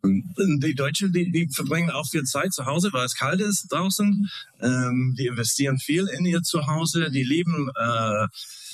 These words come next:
Masch-, Maschinen, weil die Manufacturing Co-, Countries sind. Die lieben Italien. So, wir haben einen ganz guten Markt hier,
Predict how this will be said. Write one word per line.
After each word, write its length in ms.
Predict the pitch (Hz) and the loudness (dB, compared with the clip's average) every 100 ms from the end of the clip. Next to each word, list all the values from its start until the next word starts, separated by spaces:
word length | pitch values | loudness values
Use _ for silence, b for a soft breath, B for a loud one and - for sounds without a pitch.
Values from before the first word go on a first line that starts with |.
| B B - 190 | B B -2 -2
Masch-, 480 | 127 123 127 - - | -2 0 2 2 0
Maschinen, 580 | 127 127 - 175 208 226 | 0 0 2 2 2 0
weil 140 | 156 135 | -2 0
die 140 | 135 | 0
Manufacturing 1080 | 127 127 139 139 131 156 - 165 165 165 156 | 0 0 0 -2 -2 -2 -2 0 2 2 2
Co-, 260 | 143 160 - - | 2 -2 -2 -2
Countries 460 | 170 175 175 170 | 0 2 2 2
sind. 280 | - 170 170 | 2 2 2
Die 60 | 143 | 2
lieben 300 | 127 170 165 | 2 0 -2
Italien. 600 | 120 - 127 147 175 156 | -6 -4 -2 0 0 0
So, 260 | 139 139 | 0 0
wir 140 | 139 143 | 0 0
haben 180 | 147 143 | 0 0
einen 100 | 135 | 0
ganz 400 | 147 151 - - | -2 2 0 0
guten 280 | 151 156 135 | 0 0 2
Markt 320 | 110 135 - | 0 -2 -4
hier, 340 | 139 131 120 | -2 0 -2